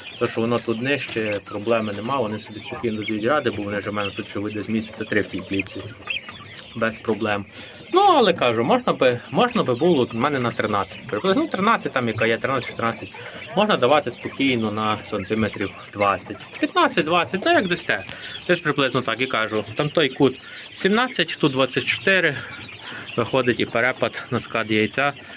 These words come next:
Виходить сім сантиметрів на сім на... отак вона має звідси до цей сорок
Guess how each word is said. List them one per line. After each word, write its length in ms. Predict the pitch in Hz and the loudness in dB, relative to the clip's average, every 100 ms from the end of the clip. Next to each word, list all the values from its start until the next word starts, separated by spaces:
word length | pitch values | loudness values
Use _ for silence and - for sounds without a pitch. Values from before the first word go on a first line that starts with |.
| - - | -18 -6
Виходить 400 | 123 - 117 113 | -4 0 2 2
сім 240 | - 120 110 | 0 -2 0
сантиметрів 680 | 120 113 175 151 - 127 113 | -2 2 2 2 0 0 2
на 240 | 127 131 - - | 2 0 -2 -8
сім 360 | - - 208 185 | -6 2 4 4
на... 320 | 156 160 151 - - - - | 4 4 0 -6 -12 -14 -4
отак 320 | 135 131 139 123 | 0 2 0 2
вона 240 | 123 127 | 2 4
має 480 | 131 135 123 117 107 - - - | 2 2 2 0 -2 -10 -18 -6
звідси 560 | 131 113 135 127 - 117 | 0 2 2 0 -2 0
до 220 | 120 127 | 4 4
цей 240 | - 117 107 | 4 0 0
сорок 600 | - 127 123 113 - | 2 4 4 2 -4